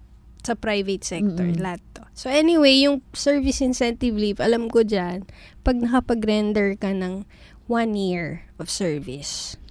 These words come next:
Speaker 2: So,
Speaker 1: Whether,
Speaker 2: mm-hmm.
Speaker 1: parang, basta naka-, naka-accumulate ka
Speaker 2: Ng
Speaker 1: ng
Speaker 2: one
Speaker 1: one year
Speaker 2: year.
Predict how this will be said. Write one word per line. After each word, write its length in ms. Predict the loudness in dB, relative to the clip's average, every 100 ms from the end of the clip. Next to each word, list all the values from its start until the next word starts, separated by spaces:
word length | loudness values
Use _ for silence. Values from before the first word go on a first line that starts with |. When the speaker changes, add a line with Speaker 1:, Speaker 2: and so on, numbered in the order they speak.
| -20 -20
Speaker 2:
So, 340 | -4 2 4
Speaker 1:
Whether, 840 | 6 6 6 6 6 6 6 4 2
Speaker 2:
mm-hmm. 260 | -2 -6 -10 -10
Speaker 1:
parang, 420 | -6 -4 -4 -2
basta 240 | -4 2 2
naka-, 400 | 4 0 0 2 4 2 4
naka-accumulate 1500 | 2 4 0 0 -2 -8 -10 -8 0 0 2 0 -4 -6 -12
ka 260 | -16 -16 -18 -20 -20 -20 -20 -6
Speaker 2:
Ng 80 | -2
Speaker 1:
ng 80 | 2
Speaker 2:
one 220 | 2 2
Speaker 1:
one 100 | 2
year 0 |
Speaker 2:
year. 300 | 4 4